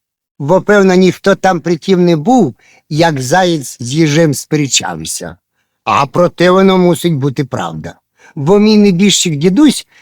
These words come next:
коли мені це оповідав, усе говорив: «Я там притім не був, але це мусить бути правда. Бо мені це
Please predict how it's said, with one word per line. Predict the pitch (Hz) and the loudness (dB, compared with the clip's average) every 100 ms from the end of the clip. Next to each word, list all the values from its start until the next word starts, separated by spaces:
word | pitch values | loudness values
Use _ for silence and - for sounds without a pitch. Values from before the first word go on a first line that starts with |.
| _ | _
коли | - 175 165 | 0 2 4
мені | 170 165 | 2 2
це | - 151 | 0 0
оповідав, | 135 160 160 143 135 113 - _ _ - | 0 0 0 0 -2 -4 -10 _ _ -4
усе | 160 - 165 | -2 0 0
говорив: | 135 160 156 156 131 - _ _ | 2 2 2 2 -2 -6 _ _
«Я | 127 117 139 165 156 | -10 -2 2 2 0
там | - 165 156 | -2 -2 -2
притім | 143 160 139 170 165 165 | -2 -2 -2 0 2 2
не | 160 | 2
був, | 147 214 294 247 135 101 - - | 0 2 2 2 0 -4 -16 -10
але | 131 139 143 | -2 0 0
це | 135 - 165 | 0 0 2
мусить | 180 170 - 165 117 | 2 2 0 -4 -4
бути | 143 156 | -4 -4
правда. | 143 123 170 160 101 104 113 _ - - | -6 -6 -6 -8 -10 -12 -12 _ -20 -10
Бо | 127 170 | 0 2
мені | 180 180 190 185 | 4 4 4 2
це | - 190 185 | 0 0 0